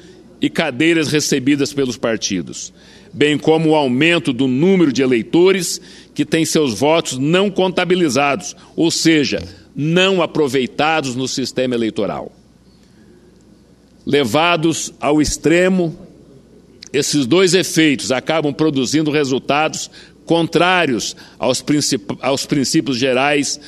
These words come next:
da representação proporcional. Trocando em miúdos,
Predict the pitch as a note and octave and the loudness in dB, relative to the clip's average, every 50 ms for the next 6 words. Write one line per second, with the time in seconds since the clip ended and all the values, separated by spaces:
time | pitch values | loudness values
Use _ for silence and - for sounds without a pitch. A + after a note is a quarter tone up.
0 | - - - - - - C3 B2 C#3+ D3 C#3+ D3 C#3 C3 C#3 B2+ A2+ C3 A#2+ - | -20 -20 -20 -8 -4 -2 0 2 0 0 2 0 0 0 0 -2 -2 -2 -2 -2
1 | - B2+ B2+ B2 G#2 B2 A#2 - A#2+ A#2+ A2 - - A2 G#2 F#2+ E2+ D#2 B1+ - | -2 -2 -4 -2 -2 -4 -4 -2 -2 -4 -4 -2 -4 -4 -4 -4 -6 -8 -10 -12
2 | - - - - - _ - - - _ - - - - _ - - - - - | -16 -20 -20 -20 -20 _ -20 -20 -20 _ -20 -20 -20 -20 _ -20 -20 -20 -20 -20
3 | - - _ - - _ _ - _ _ _ _ _ _ _ _ _ - - - | -20 -20 _ -20 -20 _ _ -20 _ _ _ _ _ _ _ _ _ -20 -20 -16
4 | - - F3 F3+ F3 F3+ - F#3+ G#3+ G#3+ F#3+ G3+ G3+ G3 G3+ G3 G3 F3 D#3 - | -4 0 2 2 2 2 0 0 2 2 2 2 4 4 4 6 6 4 4 2
5 | - - - - - | -2 -6 -8 -10 -14